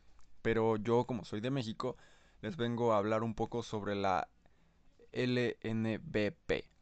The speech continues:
la Liga Nacional de Básquetbol Profesional.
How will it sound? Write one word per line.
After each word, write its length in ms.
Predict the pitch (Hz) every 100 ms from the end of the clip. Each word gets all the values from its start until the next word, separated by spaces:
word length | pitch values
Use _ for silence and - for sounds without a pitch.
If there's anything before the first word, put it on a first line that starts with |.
| -
la 140 | 90
Liga 320 | 110 135 139
Nacional 560 | 117 - 101 107 117 98
de 80 | 98
Básquetbol 580 | 107 - 98 95 123
Profesional. 720 | 117 117 107 120 123 117 90